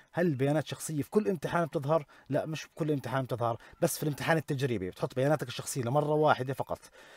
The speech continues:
بس تبدأ الامتحانات الرسمية مش راح يكون عندك بيانات شخصية، مش راح يكون عندك بيانات شخصية، راح تدخل على الامتحان مباشرة. طيب،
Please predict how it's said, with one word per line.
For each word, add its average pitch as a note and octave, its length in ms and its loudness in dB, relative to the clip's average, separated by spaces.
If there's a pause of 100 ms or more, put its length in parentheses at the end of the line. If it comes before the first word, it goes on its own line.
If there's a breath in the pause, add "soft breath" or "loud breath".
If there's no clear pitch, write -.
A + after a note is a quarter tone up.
(180 loud breath)
بس B2+ 100 -4
تبدأ D#3+ 220 6
الامتحانات D3 560 4
الرسمية E3+ 600 2 (240 loud breath)
مش - 120 -2
راح D#3 80 0
يكون E3+ 140 0
عندك D#3 200 0
بيانات C#3 280 2
شخصية، F2+ 520 -8
مش G2+ 140 -8
راح C#3 60 -2
يكون C3 160 -4
عندك C3+ 180 -2
بيانات C3+ 200 -2
شخصية، A#2+ 200 -6
راح A#2+ 120 -6
تدخل C#3 180 -4
على A2 60 2
الامتحان D3+ 440 0 (280 loud breath)
مباشرة. E2 640 0 (380 loud breath)
طيب، F#2 160 -6